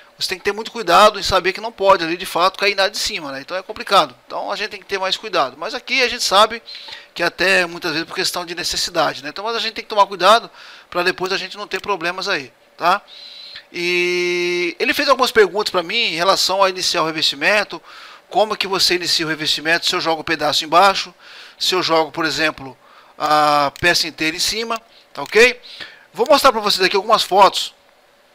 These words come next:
que eu tenho aqui, né? Na verdade são milhares delas aqui em meu perfil no Facebook.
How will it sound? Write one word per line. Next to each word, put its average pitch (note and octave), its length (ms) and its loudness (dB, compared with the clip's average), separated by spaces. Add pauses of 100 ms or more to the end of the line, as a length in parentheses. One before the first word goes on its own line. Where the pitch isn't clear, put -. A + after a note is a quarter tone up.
(260)
que - 60 -10
eu D3+ 80 -2
tenho E3 180 0
aqui, F3+ 280 0
né? B2+ 240 -6
Na B2+ 60 -12
verdade C#3 280 -4
são D#3 120 -4
milhares D3 360 -2
delas D#3+ 440 0 (520)
aqui D3 240 -4
em - 20 -6
meu E3 100 -4
perfil D#3+ 260 -4
no D3+ 60 -8
Facebook. D3+ 580 -6